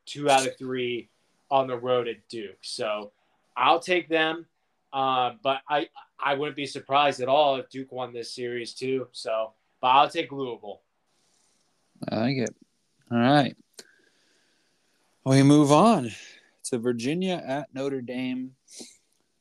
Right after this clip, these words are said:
Speaker 2: Virginia bounces back. They're not sweeping, but I'll take Virginia two out of three.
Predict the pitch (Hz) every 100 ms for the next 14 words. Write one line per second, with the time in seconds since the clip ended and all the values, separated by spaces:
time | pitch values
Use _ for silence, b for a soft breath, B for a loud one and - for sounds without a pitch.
0 | _ - 131 226 240 151 151 151 139 127
1 | 117 117 113 131 143 160 - - 120 113
2 | 113 110 107 104 113 117 143 120 123 107
3 | 110 101 107 101 - 101 80